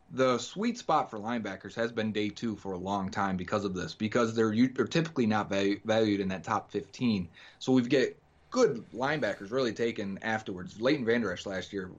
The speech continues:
at nineteen, I wanna say, uh, could have been the defensive rookie of the year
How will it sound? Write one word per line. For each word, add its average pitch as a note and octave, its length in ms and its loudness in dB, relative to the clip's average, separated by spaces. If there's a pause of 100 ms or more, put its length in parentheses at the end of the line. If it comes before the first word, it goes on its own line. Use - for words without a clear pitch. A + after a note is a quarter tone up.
at G2+ 160 -2
nineteen, C3 360 0
I C#3+ 60 2
wanna D3 180 4
say, D#3+ 280 2 (360)
uh, G2 260 2 (180)
could E3+ 140 2
have D#3+ 60 2
been B2 260 2
the A#2 300 0 (360)
defensive B2 440 0
rookie A#2 220 0
of G2 120 -4
the G2 80 -6
year C3 400 2